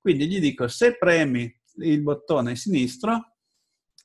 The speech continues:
allora deve, eh, andare a scrivere dentro la gui,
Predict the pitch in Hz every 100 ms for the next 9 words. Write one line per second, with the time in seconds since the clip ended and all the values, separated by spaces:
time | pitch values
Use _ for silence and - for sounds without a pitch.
0 | - - - _ _ - 233 247 208 214
1 | 262 277 262 185 170 156 147 156 220 240
2 | 196 180 165 156 156 220 208 127 139 214
3 | - 180 240 233 143 139 127 120 135 160
4 | 131 120 165 220